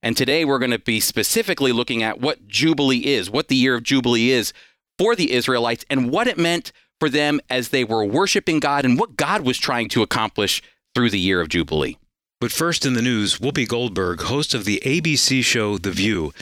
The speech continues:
Speaker 2: made a statement about the Holocaust that landed her in hot water with the network and the Jewish community. During the broadcast, Goldberg insisted that the Holocaust was not about race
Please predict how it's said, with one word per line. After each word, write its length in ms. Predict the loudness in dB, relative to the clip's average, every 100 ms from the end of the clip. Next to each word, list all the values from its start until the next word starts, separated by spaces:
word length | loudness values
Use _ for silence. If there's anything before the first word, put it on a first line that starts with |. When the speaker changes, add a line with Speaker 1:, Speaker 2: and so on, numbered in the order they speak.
| -20 _ -4
Speaker 2:
made 220 | -2 0
a 40 |
statement 440 | 0 0 0 -2 -2
about 240 | -4 -6
the 100 | -6
Holocaust 680 | -4 -4 -4 -4 -4 -2 -2
that 120 | 0
landed 360 | 0 0 -2 -2
her 180 | -2
in 80 | -2
hot 200 | -4 -4
water 300 | -4 -4 -2
with 180 | -2 -4
the 60 | -2
network 480 | -2 -2 -4 -4 -10 -16 _
and 260 | -4 -2 -2
the 60 | -2
Jewish 300 | -2 -2 -2
community. 580 | -2 -2 -2 -4 -6 -12 _ _ _ _
During 260 | -4 -2 -2
the 80 | -2
broadcast, 600 | -4 -4 -2 -2 -2 -2
Goldberg 400 | -4 -2 -2 -2
insisted 560 | 0 2 2 0 -2
that 160 | -2 -4
the 80 | -4
Holocaust 680 | -2 -2 -4 -4 -4 -4
was 240 | -2 0 0
not 320 | 0 -2 -4
about 300 | -4 -4 -4
race 580 | -4 -2 0 2 0